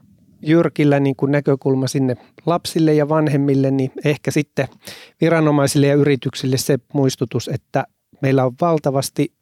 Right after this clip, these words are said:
lapsia ja nuoria käyttämässä erilaisia digitaalisia palveluita. Huomioidaan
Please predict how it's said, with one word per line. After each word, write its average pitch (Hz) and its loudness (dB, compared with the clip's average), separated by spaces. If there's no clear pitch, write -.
lapsia 143 -2
ja 131 2
nuoria 127 0
käyttämässä 123 -2
erilaisia 139 0
digitaalisia 120 -4
palveluita. 120 -4
Huomioidaan 131 0